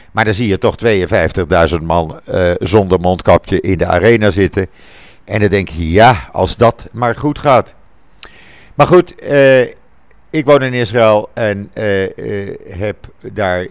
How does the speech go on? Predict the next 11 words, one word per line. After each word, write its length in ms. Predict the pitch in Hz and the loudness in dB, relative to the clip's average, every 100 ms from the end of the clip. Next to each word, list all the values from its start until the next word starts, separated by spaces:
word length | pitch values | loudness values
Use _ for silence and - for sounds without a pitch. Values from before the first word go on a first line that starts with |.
| 92 | -6
weinig, 600 | 98 90 85 87 - - | -4 -4 -4 -10 -12 -8
eh, 260 | 87 85 80 80 - - | -4 -4 -4 -10 -20 -20
mee 240 | - 95 90 | -10 -8 -8
te 100 | 95 | -6
maken 360 | 87 87 95 | -4 -4 -6
wat 180 | 82 80 | -6 -6
er 60 | 95 | -6
in 100 | 104 | -4
Nederland 380 | 127 120 110 95 | -4 -2 -4 -4
natuurlijk 360 | 92 104 85 | -6 -8 -8
gebeurt. 440 | - 92 87 76 | -10 -6 -6 -8